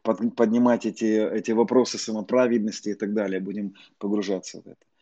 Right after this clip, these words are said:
И огонь, который я зажёг, это моё, моя ревность и моё желание двигаться, видеть Бога.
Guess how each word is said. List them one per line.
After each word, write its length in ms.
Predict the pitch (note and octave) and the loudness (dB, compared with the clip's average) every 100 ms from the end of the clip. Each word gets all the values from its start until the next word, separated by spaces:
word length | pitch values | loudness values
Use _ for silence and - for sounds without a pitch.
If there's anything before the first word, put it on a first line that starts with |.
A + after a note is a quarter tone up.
| _ - - | _ -20 -6
И 160 | C3 A#2+ | 6 10
огонь, 380 | A#2+ A#2 E3 D3+ | 10 8 6 4
который 340 | C3 B2+ A#2+ | 2 6 6
я 120 | A#2+ | 6
зажёг, 440 | A2 A#2 A2+ D3+ - | 6 2 4 2 2
это 200 | A2 A#2 | 0 2
моё, 420 | A#2 A#2+ B2+ B2+ | 4 6 8 8
моя 420 | A#2+ B2 A#2+ A#2 | 6 6 6 6
ревность 540 | B2+ C#3 C#3 C3+ - A#2 | 6 6 6 4 2 -2
и 60 | |
моё 320 | A2+ A#2 B2 | 0 4 4
желание 680 | A2+ A2 B2 C3 B2+ B2 A#2+ - - _ | 4 4 6 6 6 4 0 -6 -20 _
двигаться, 600 | F2+ G#2+ B2+ C3 - A2 | -6 2 6 6 4 2
видеть 380 | A2 A2 A2+ G#2+ | 2 2 2 2
Бога. 300 | A2 F#2 | 0 0